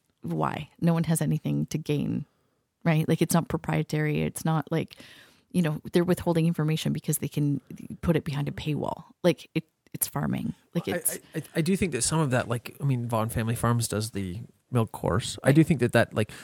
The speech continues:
Speaker 2: stuff like that is a way that a lot of farms make money, because to be honest with
Speaker 1: Sure.
Speaker 2: you, this doesn't, like, especially with the rules in place for how many chickens you're allowed, how many chickens you'd be allowed to have and how they have to be processed to be able to be sold.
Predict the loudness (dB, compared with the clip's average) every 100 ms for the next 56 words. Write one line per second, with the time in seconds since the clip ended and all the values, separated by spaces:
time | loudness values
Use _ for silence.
0 | -8 -2 2 2 4 0 2 2 2 0
1 | 0 0 0 0 0 0 -2 -2 0 0
2 | 0 -2 2 2 2 0 -2 -2 -4 -4
3 | -6 -6 -4 -2 0 2 2 0 -2 -4
4 | -2 -4 -6 -20 -20 _ _ _ _ _
5 | _ 2 4 6 4 2 0 -8 -10 -10
6 | -10 -16 _ _ _ _ _ _ _ _
7 | _ -2 -2 2 2 4 4 4 2 8
8 | 10 10 10 6 4 0 2 2 -2 -2
9 | 0 2 2 2 -2 -14 _ _ _ _
10 | _ _ 0 4 6 4 2 2 2 4
11 | 4 2 2 0 2 4 4 4 4 4
12 | 4 4 2 2 2 0 0 2 2 0
13 | 0 0 -2 0 0 -2 0 0 2 0
14 | -2 -2 0 0 -4